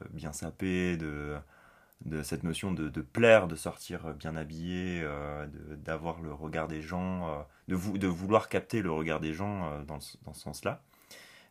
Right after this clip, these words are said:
Mais, euh, cette notion de plaire peut très bien, je, je peux très bien, euh, m'en foutre complètement. Et c'est plus dans ce sens-là parce que j'estime, euh, physiquement, en tout cas,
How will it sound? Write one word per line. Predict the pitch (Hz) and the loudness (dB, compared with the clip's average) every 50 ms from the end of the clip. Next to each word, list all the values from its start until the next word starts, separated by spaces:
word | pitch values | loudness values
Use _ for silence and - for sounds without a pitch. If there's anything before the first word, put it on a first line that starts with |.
| - | -6
Mais, | 82 80 82 87 95 101 107 110 110 | -2 0 2 4 6 6 8 8 8
euh, | 98 92 87 85 82 82 | 8 8 8 8 6 4
cette | - - 85 | 2 0 -2
notion | 90 92 87 - - 101 98 | -2 -2 -2 -2 -2 -2 -2
de | 87 82 | 0 -2
plaire | 76 - - 101 107 107 104 92 76 - | -2 0 4 6 6 6 6 4 -4 -10
peut | - 90 85 | -10 -10 -10
très | - - - 82 | -10 -8 -8 -6
bien, | 82 80 90 95 101 92 82 | -4 -4 -4 -4 -4 -4 -6
je, | 76 73 73 71 71 71 73 | -8 -10 -12 -14 -14 -14 -16
je | 71 - - | -18 -20 -20
peux | - | -20
très | - - - 78 | -20 -16 -12 -10
bien, | 82 | -8
euh, | 85 85 76 71 71 | -6 -8 -8 -10 -10
m'en | 71 71 71 | -10 -10 -12
foutre | 71 - - - - - - - - - - | -12 -14 -16 -18 -18 -20 -20 -20 -20 -20 -12
complètement. | - 92 82 85 95 101 - - | -8 -4 -4 -2 -2 -2 -4 -2
Et | 117 98 | -4 -6
c'est | - - 95 | -4 -4 -4
plus | 87 - - - 98 92 95 - | -6 -6 -6 -10 -10 -10 -8 -6
dans | - 85 82 | -4 -4 -4
ce | 78 - - 78 | -4 -6 -8 -8
sens-là | - 82 80 - - 101 95 | -6 -6 -6 -2 0 0 0
parce | - - - - | 0 -2 -4 -4
que | - 95 95 95 - - - - - - - - - - - - - - - - _ - | -4 -4 -4 -4 -6 -12 -20 -20 -20 -20 -20 -20 -20 -20 -20 -20 -20 -20 -20 -20 _ -14
j'estime, | 82 82 85 92 92 - - - - 107 107 107 104 | -10 -6 -4 -4 -4 -4 -4 -6 -4 -2 0 0 2
euh, | 98 92 87 87 85 82 80 78 | 2 2 4 4 4 2 2 0
physiquement, | - - - - 104 101 98 135 - - - - 101 101 98 101 107 | -2 -8 -10 -10 -8 -8 -8 -8 -8 -10 -8 -6 -4 -2 -2 0 -2
en | 98 85 | -2 -4
tout | - 87 78 | -6 -10 -6
cas, | - 92 95 98 98 104 | 0 2 2 2 0 -2